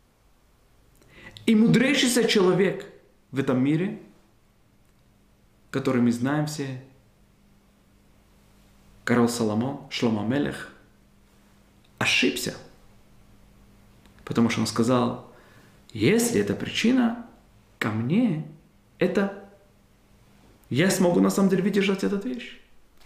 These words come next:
Со мной это не случится». Творец сказал, «Не, не идите в Египет». Еги-, извините, не ра-, пусть король не будет размножать много коней,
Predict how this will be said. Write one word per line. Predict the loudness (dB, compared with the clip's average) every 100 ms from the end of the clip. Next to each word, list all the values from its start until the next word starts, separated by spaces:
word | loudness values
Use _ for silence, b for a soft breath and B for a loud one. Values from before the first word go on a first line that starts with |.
| -20 -6
Со | 0
мной | 2 2
это | 0
не | -4
случится». | -4 -8 -8 -10 -16 -16 -20 -20 -20 -20 -20 -20 -20 -20 B B
Творец | 2 2 4
сказал, | 4 4 4
«Не, | 4 4 4
не | 4 4
идите | 4 4 2
в | 2 0
Египет». | 2 2 2 0 -4 -12 -20 -20 -20 -20 -20 -20 -20 -20 -20 -20 _ -20 -20 _ -20 -10 -2
Еги-, | 2 2 2
извините, | 4 4 2 -2 -12 -20 -20 _ -20 -14 -2
не | 2 4 4 4
ра-, | 2 2
пусть | 0 2
король | 2 4 4
не | 4 2
будет | 2 2
размножать | 2 0 0 2 0 -2 B B -4
много | 0 2 2 2 0 -4 -2
коней, | 0 2 2 -2 -4 B